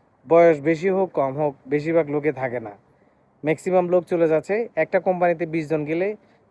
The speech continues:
দশ জন যদি আগে ফ্লাইট হয় দশ জন পরে ফ্লাইট হলে ওই আগে যারা গেছে তারা কিন্তু বেগে যাচ্ছে। একদম অহরহর অনেক নজির আমাদের চোখে পড়তেছে। তো এই যে বাইটা রি-, রিফিউজ খাইছে, এখন আপনি কি ধারণা করতে পারছেন যে আপনিও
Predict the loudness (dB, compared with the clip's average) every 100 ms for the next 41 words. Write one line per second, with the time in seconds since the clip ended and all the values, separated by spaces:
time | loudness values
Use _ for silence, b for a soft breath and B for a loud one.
0 | 0 0 2 -2 0 4 4 2 0 2
1 | 2 2 2 0 -2 0 0 0 0 0
2 | 0 -2 -2 -4 b b b -4 4 6
3 | 6 6 4 6 6 2 -4 0 2 2
4 | -2 -6 -4 -2 -2 -4 -6 -12 -18 _
5 | _ _ _ -4 -2 -2 0 2 4 4
6 | 6 6 4 4 2 2 0 0 0 -2
7 | -8 _ -8 -4 -4 -4 -4 -4 -4 -8
8 | -10 -16 -16 -18 _ _ _ _ -16 -14
9 | -14 -12 -4 -4 -4 0 2 2 2 4
10 | 4 2 -2 -4 -8 -8 -8 -4 -6 -6
11 | -10 -6 -6 -6 -12 -14 -16 -10 -6 -4
12 | -6 -8 -4 -2 0 -2 -2 2 4 6
13 | 4 0 -2 0 0 0 -6 -2 -2 -2
14 | -2 -2 -4